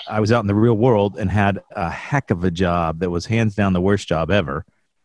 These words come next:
uh, of someone that just didn't know what to do with a blind person. It was a great job on paper. I was leading communications for a big nonprofit in Washington, D C, and we just moved down from New York City, uh, with my wife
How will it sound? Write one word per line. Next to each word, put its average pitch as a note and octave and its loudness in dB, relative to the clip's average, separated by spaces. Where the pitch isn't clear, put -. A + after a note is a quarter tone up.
uh, E2 -4
of F2+ -4
someone G2 2
that E2+ -4
just F2+ -6
didn't G#2 0
know F#2 0
what F2 0
to E2+ -6
do E2+ -2
with D2 -2
a D2+ -4
blind D2 -6
person. - -2
It E2+ -4
was F2 -2
a E2+ -2
great G#2+ 2
job E2+ 0
on D2+ -4
paper. E2+ 0
I D2 -6
was D#2+ -8
leading F#2+ 0
communications F2 -2
for D#2+ -10
a D#2 -8
big E2+ -4
nonprofit E2 -6
in D2+ -6
Washington, D#2+ -10
D D2+ -12
C, D3 0
and F#2 -2
we F2+ -4
just G#2 0
moved G2+ 2
down G2 2
from F#2+ 0
New F#2 2
York E2+ 0
City, G#2 0
uh, D#2+ -8
with D#2 -12
my D2+ -10
wife G#2+ 0